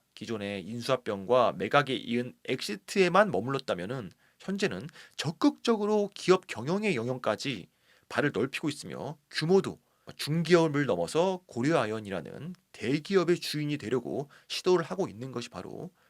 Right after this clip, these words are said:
현재 사모펀드들입니다. 사모펀드의 이런 위상의 변화에 대해서 매우 흥미로운 기사가 보여서 소개를 드리려고 합니다.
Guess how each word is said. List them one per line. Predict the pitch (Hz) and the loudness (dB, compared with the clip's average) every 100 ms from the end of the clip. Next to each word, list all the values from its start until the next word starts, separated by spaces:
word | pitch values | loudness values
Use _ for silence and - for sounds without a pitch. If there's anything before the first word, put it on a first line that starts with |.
| _ _ | _ _
현재 | 120 110 | -10 -8
사모펀드들입니다. | - 151 165 - 85 - - - - _ _ _ _ _ | -6 -4 -4 -6 -10 -14 -20 -20 -20 _ _ _ _ _
사모펀드의 | - 247 269 226 226 208 | -4 -2 2 0 2 0
이런 | 110 180 190 180 139 92 | 2 4 4 0 -4 -4
위상의 | 143 190 202 190 | -2 2 2 0
변화에 | 101 110 147 | -2 0 0
대해서 | 139 95 110 117 101 | 0 -4 -4 -4 4
매우 | 135 190 | 6 6
흥미로운 | 175 262 262 226 208 | 4 -4 -4 -2 -2
기사가 | 190 - 123 | -4 -4 -4
보여서 | 127 117 123 - 76 143 | -2 -2 -2 -2 -6 -8
소개를 | - - 107 | -6 -6 -6
드리려고 | 92 98 95 | -8 -8 -8
합니다. | 123 - 58 156 | -10 -10 -10 -10